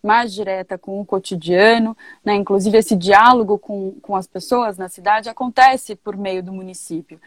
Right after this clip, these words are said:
Então, nos anos setenta, teve uma ação de, de regionalização, né, das ações de planejamento urbano no, pelos municípios e, e também do patrimônio cultural. Então,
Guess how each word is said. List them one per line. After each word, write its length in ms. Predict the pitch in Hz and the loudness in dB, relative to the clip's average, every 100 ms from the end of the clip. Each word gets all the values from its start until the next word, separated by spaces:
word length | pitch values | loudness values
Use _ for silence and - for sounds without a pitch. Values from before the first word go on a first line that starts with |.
| - - _ | -20 -20 _
Então, 500 | 202 196 240 247 254 | -8 -4 2 2 2
nos 260 | 233 240 226 | 2 0 4
anos 240 | 240 226 | 2 0
setenta, 580 | - 202 208 220 240 262 | -6 -6 -4 -4 -2 -4
teve 360 | _ 247 254 277 | _ -2 2 2
uma 240 | 240 196 | 0 -2
ação 440 | 196 - 196 226 | -4 -2 0 0
de, 280 | 208 240 233 _ _ _ _ | -2 -2 -4 _ _ _ _
de 140 | 196 | -2
regionalização, 1160 | 208 285 294 285 254 240 226 208 190 - 202 220 | 6 6 6 4 2 0 -2 -2 -4 -8 -8 -6
né, 140 | 202 | -10
das 220 | 190 190 185 | -6 -6 -6
ações 280 | 185 190 | -6 -8
de 80 | 185 | -8
planejamento 840 | 185 196 185 175 185 180 185 196 190 | -4 -2 -2 -4 -4 -2 -4 -4 -6
urbano 580 | 175 185 202 208 190 | 2 6 6 6 2
no, 160 | 185 180 | -2 -6
pelos 340 | _ 185 180 | _ -6 -6
municípios 720 | 185 175 170 233 220 190 190 - - - - | -6 -8 -6 0 0 -2 -8 -8 -20 -20 -8
e, 180 | 196 190 - | -2 -2 -2
e 100 | 202 | 0
também 640 | 202 202 196 208 226 226 | 0 4 4 4 2 0
do 80 | 214 | 2
patrimônio 460 | 214 220 220 214 | 0 2 -2 -2
cultural. 580 | - 240 277 240 185 180 _ _ - _ _ _ - | -4 2 6 8 6 2 _ _ -20 _ _ _ -6
Então, 580 | 220 190 208 214 226 226 | -4 2 6 8 6 2